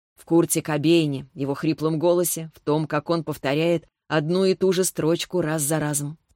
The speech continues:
Как молитву, как заклинание. От гитарного проигрыша ее просто вскрывало. Ей хотелось, чтобы Джи знал,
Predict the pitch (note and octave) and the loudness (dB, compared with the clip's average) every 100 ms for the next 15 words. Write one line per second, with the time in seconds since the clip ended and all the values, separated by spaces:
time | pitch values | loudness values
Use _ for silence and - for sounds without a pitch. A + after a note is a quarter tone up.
0 | _ - E3 D#3+ F3 F3+ F3+ G3 F#3 D3 | _ -4 -2 0 0 2 2 0 -2 -4
1 | D3 C#3 - C#3+ C3+ - D3+ D3+ E3+ E3 | -4 -6 -6 -4 -4 -2 -2 0 0 -2
2 | D3 C#3+ _ _ _ _ _ E3 C3+ E3 | -4 -8 _ _ _ _ _ -4 -2 -2
3 | E3+ D#3 D3+ D#3 D3 F#3 F#3 E3 D#3 C#3 | 0 0 0 -2 -2 2 2 2 0 -2
4 | C#3+ - _ _ D3+ D#3 D#3 E3 - D3+ | -6 -10 _ _ -2 -2 0 0 0 -2
5 | - - D#3 C#3 C#3 D3 _ _ _ _ | -6 -4 -2 -2 -6 -14 _ _ _ _
6 | _ G3 G#3+ G#3+ A#3 G3 - E3+ E3+ C#3+ | _ -4 -2 -2 -2 -2 -2 0 0 0
7 | F3+ E3 F3+ F#3 B2+ | 0 0 -2 -2 -6